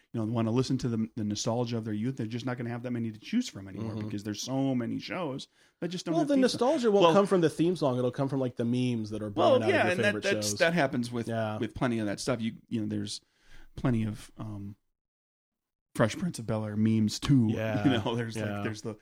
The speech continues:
Speaker 1: the one that I see all the frickin' time, which is Will dancing with Ashley
Speaker 2: Yeah.
Speaker 1: in his, in her bedroom, and he's got the, the cummerbund up over his nipples.
Speaker 2: Yeah.
Speaker 1: <laughs> And they're doing the head dance where they're throwing their heads back and forth.
Speaker 2: Yeah.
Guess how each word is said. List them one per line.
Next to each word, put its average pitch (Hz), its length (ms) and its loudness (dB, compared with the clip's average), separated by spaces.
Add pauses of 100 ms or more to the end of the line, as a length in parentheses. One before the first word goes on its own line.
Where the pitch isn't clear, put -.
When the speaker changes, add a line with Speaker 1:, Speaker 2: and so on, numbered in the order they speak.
(240)
Speaker 1:
the 120 60 -2
one 123 120 4
that 120 80 2
I 117 40 4
see 135 340 -2
all 196 340 8
the 127 80 2
frickin' 160 560 0
time, 131 380 -2
which 110 160 -8
is 113 140 -8
Will 120 380 0
dancing 120 460 -6
with - 220 -6
Ashley 107 560 -4 (120)
Speaker 2:
Yeah. 123 400 4
Speaker 1:
in 127 120 4
his, 120 220 0
in 120 160 -2
her 113 100 -4
bedroom, 120 380 2
and 110 80 -4
he's 123 160 2
got 113 180 0
the, 107 100 -6 (140)
the 113 80 4
cummerbund 127 580 4
up 120 160 2
over 117 220 2
his 107 160 -2
nipples. 139 460 -2
Speaker 2:
Yeah. 110 320 0 (480)
Speaker 1:
<laughs> - 0 - (440)
And 156 140 2
they're 139 100 4
doing 131 240 2
the 120 80 4
head 120 260 2
dance 131 280 4
where 117 80 0
they're 120 120 -6
throwing 123 240 -8
their 117 100 -10
heads 117 180 -4
back 131 220 -2
and 131 100 -8
forth. 135 140 -2
Speaker 2:
Yeah. 135 240 2